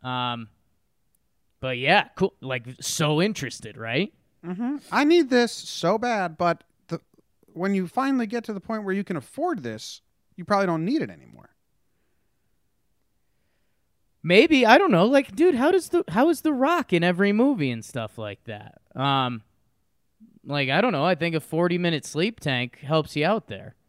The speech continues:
Speaker 1: So, I don't know. That's pretty
Speaker 2: <sighs>
Speaker 1: neat. Or
Speaker 2: I'm
Speaker 1: it's a
Speaker 2: so
Speaker 1: brainwashing.
Speaker 2: jealous. Super jealous.
Speaker 1: Um. Oh, I also missed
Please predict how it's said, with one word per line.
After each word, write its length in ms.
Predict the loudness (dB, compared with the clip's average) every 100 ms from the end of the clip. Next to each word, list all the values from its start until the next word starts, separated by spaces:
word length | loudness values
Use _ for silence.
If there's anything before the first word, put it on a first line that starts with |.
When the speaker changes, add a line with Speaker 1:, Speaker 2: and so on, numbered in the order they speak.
| _ _ -20 -20 -20 _ _
Speaker 1:
So, 380 | -14 -8 -6 -8 -14 _ _ _ _ _ _ _ _ _ _ _ -10
I 100 | -6
don't 100 | -4
know. 200 | -6 -6
That's 180 | -6 -4
pretty 240 | 0 0 0
Speaker 2:
<sighs> 0 |
Speaker 1:
neat. 400 | 0 0 -2 -6 _ _ _ _ _
Or 280 | -4 0 2
Speaker 2:
I'm 60 | 0
Speaker 1:
it's 120 | 2
a 40 | 2
Speaker 2:
so 60 |
Speaker 1:
brainwashing. 600 | 4 2 0 -6 -10 -16
Speaker 2:
jealous. 120 | -18 -20 _ _ _ _
Super 440 | -20 -6 -2 0 -2
jealous. 520 | -6 -8 -12 -20 _ _ _ _ _ _ _ _ _ _ _ _ _ _ _
Speaker 1:
Um. 540 | -4 -2 0 0 -4 -12 _ _ _ _ _ _ _ _ _ _ _
Oh, 140 | 2 4
I 120 | 6
also 240 | 4 2
missed 400 | 0 0 -2 -10